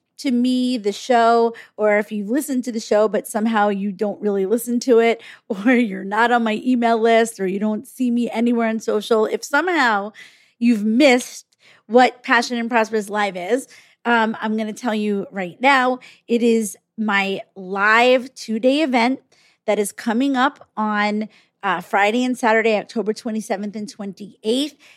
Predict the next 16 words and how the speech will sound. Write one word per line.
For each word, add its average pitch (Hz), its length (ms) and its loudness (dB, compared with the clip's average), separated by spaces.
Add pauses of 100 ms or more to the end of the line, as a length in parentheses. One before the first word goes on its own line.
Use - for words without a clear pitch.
(140)
It 247 240 -2
is 247 200 0
a 240 180 2
hybrid 220 640 0
event, 175 340 -8
meaning 214 500 -6 (320)
that 202 400 0
if 247 280 0
you're 247 280 2
able 226 300 0
to - 160 -16
come 233 400 -4
to 262 340 -4
New 262 120 0
York 269 260 0
City 262 460 -2